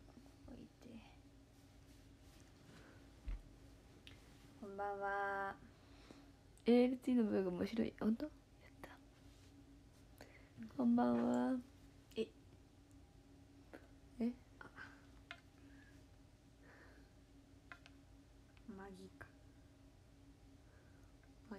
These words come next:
Speaker 2: ギか。
Speaker 1: うん。
Speaker 2: ああ。
Speaker 1: うん。
Speaker 2: マギか。
Speaker 1: マギか。伊沢哲早く見たい。ありがとう。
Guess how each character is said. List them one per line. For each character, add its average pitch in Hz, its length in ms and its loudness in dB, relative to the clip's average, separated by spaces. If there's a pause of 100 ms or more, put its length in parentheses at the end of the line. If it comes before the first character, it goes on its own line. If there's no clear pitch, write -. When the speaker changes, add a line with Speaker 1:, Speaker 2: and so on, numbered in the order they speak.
Speaker 2:
ギ - 240 -8
か。 - 280 -10 (260)
Speaker 1:
う - 40 -8
ん。 180 140 -8 (1300)
Speaker 2:
あ 202 480 0 (340)
あ。 196 60 -8
Speaker 1:
う - 80 -6
ん。 180 100 -6 (1400)
Speaker 2:
マ 208 140 2
ギ 208 180 2
か。 190 320 4 (1000)
Speaker 1:
マ 190 200 -2
ギ 180 180 -2 (120)
か。 - 120 -4 (2750)
伊 247 80 -2
沢 254 120 0
哲 269 240 -4
早 254 180 2
く 269 100 -4
見 220 100 2
た 240 180 0
い。 - 80 -2 (760)
あ 226 320 0
り 240 200 2
が 285 280 8
と 247 1080 4
う。 - 60 -14